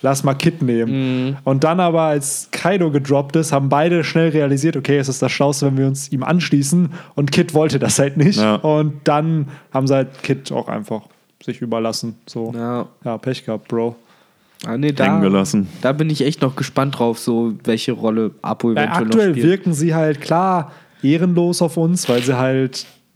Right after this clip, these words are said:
Speaker 1: Kid einfach, ja, ja,
Speaker 2: Ähm,
Speaker 1: einfach
Speaker 2: verraten haben,
Speaker 1: verraten
Speaker 2: sozusagen,
Speaker 1: haben.
Speaker 2: ne?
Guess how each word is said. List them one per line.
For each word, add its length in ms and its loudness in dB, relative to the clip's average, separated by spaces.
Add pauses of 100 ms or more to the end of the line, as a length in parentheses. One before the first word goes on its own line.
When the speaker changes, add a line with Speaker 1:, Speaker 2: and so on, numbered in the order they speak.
(160)
Speaker 1:
Kid 360 0
einfach, 640 -2 (220)
ja, 300 -2 (2000)
ja, 160 -2
Speaker 2:
Ähm, 100 -8
Speaker 1:
einfach 180 -8 (200)
Speaker 2:
verraten 520 0
haben, 160 2
Speaker 1:
verraten 280 0
Speaker 2:
sozusagen, 140 0
Speaker 1:
haben. 200 0 (120)
Speaker 2:
ne? 80 -8